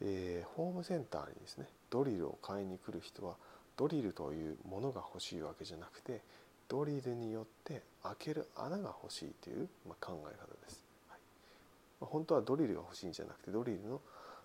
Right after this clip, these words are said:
ドリルで開ける穴が欲しいんです。なんで、まあ、実際はですね、穴が開けられれば別にドリルじゃなくてもいいわけですよね。っていうことも言い、言い換えることもできます。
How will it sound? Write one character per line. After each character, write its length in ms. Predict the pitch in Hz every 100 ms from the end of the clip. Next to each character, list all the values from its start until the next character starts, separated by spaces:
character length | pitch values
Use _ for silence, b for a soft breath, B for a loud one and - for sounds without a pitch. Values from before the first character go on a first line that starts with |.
| B -
ド 80 | -
リ 120 | 147
ル 140 | 110 110
で 120 | -
開 120 | -
け 100 | -
る 60 | 127
穴 220 | - 120 156
が 60 |
欲 120 | 90
し 100 | -
い 20 | -
ん 20 |
で 100 | -
す。 200 | - - - - - -
な 80 | 120
ん 80 | 101
で、 100 | 104 -
ま 100 | 117
あ、 40 | - B B - - -
実 280 | - -
際 200 | - 123 - -
は 80 | 82
で 60 |
す 120 | 73 87
ね、 100 | -
穴 220 | - 143
が 120 | 151
開 80 | 80
け 100 | -
ら 60 | 92
れ 80 | 87
れ 40 |
ば 40 | 80
別 180 | - 90
に 60 |
ド 140 | 82 151
リ 120 | 110
ル 60 |
じ 100 | 85
ゃ 40 | -
な 100 | -
く 140 | -
て 80 | -
も 120 | - -
い 80 |
い 40 | 202
わ 80 | 196
け 80 | -
で 100 | -
す 80 | -
よ 80 | -
ね。 60 | -
っ 1200 | - - - - - - - - - - - -
て 60 |
い 20 |
う 40 | 131
こ 80 | 135
と 80 | 131
も 160 | 73 -
言 120 | 82
い、 80 | - - - - - - -
言 80 | 98
い 40 | 92
換 140 | 113
え 20 |
る 80 | 92
こ 100 | -
と 80 | -
も 140 | 127
で 80 | 82
き 120 | -
ま 120 | -
す。 200 | - -